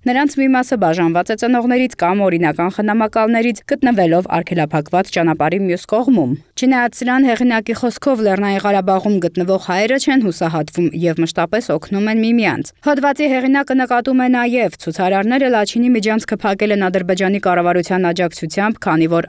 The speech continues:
ըստ ադրբեջանցի քաղաքական վերլուծաբանների, Ադրբեջանում ցույցերն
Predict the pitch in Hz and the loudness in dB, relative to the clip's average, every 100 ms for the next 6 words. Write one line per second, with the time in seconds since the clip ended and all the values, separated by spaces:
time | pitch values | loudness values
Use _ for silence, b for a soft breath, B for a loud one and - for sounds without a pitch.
0 | 160 - 160 165 175 175 196 208 269 226 | -4 -4 -2 -2 -2 0 -2 -2 -2 -2
1 | 185 170 165 185 185 160 156 151 160 170 | -2 -2 -2 -2 -2 -2 -2 -2 0 0
2 | 180 196 247 269 - 262 247 226 220 208 | 0 0 0 -2 0 0 2 0 2 2
3 | 214 170 165 214 226 | 0 -2 -4 0 0